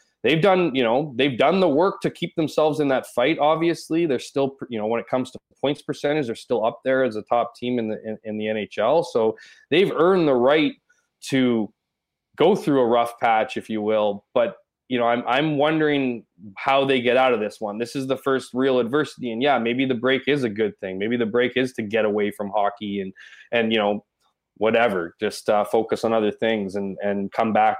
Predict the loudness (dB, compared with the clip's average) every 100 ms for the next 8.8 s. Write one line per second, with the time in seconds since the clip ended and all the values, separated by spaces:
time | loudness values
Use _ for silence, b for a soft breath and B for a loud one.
0 | -4 -2 0 0 0 0 0 -2 -2 0
1 | 0 0 -6 -10 -6 -4 -4 -4 -4 -2
2 | -6 -8 -6 -4 -4 -6 -4 -2 -4 -8
3 | -6 -4 0 0 0 0 -2 0 -2 -2
4 | B B B B 2 4 4 4 2 2
5 | 2 4 4 2 0 0 0 2 0 0
6 | 0 -2 -2 0 -2 -2 0 0 2 2
7 | 0 -2 -4 0 0 -2 -2 0 0 0
8 | 0 0 0 -2 -4 -2 -4